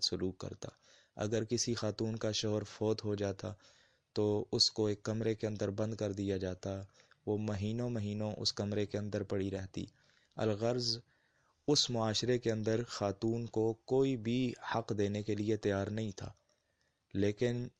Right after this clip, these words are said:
जब दीन इस्लाम दुनिया के अंदर आया तो अल्लाह रब्बुल इज़्ज़त ने औरतों के हकूक़ मुतय्यन किए। उन लोगों ने कि जिन्होंने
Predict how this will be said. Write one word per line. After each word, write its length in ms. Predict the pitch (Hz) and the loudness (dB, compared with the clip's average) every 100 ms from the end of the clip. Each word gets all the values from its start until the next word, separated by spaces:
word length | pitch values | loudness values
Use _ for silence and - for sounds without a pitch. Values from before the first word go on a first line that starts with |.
| _ 107 | _ -6
जब 280 | 107 107 101 | 0 0 2
दीन 220 | 104 107 | 0 2
इस्लाम 640 | 117 - 101 104 110 123 127 - | 2 2 2 2 2 0 -4 -6
दुनिया 360 | 104 107 107 | -4 -2 -2
के 120 | 110 110 | -2 -2
अंदर 300 | 107 107 101 | -2 -2 0
आया 260 | 101 104 120 _ _ _ _ - | -2 -4 -6 _ _ _ _ 0
तो 60 | |
अल्लाह 220 | 104 107 110 | 2 4 4
रब्बुल 320 | 107 110 107 | 4 2 2
इज़्ज़त 360 | 101 113 113 101 | 2 2 2 0
ने 120 | 101 120 - _ _ _ - | -4 -6 -12 _ _ _ 2
औरतों 440 | 113 110 110 117 | 4 4 2 -2
के 140 | 117 117 | 0 -2
हकूक़ 440 | - 107 123 131 123 | 0 -2 2 2 2
मुतय्यन 560 | 113 107 101 98 101 | -4 0 2 2 0
किए। 320 | 98 92 92 101 _ _ _ _ _ - | -2 -6 -8 -10 _ _ _ _ _ -2
उन 140 | 135 120 | 0 2
लोगों 380 | 113 110 120 120 | 4 4 2 2
ने 140 | 104 113 - _ _ _ _ _ | -2 -4 -10 _ _ _ _ _
कि 100 | 110 | 0
जिन्होंने 400 | 110 120 123 113 | 4 4 2 0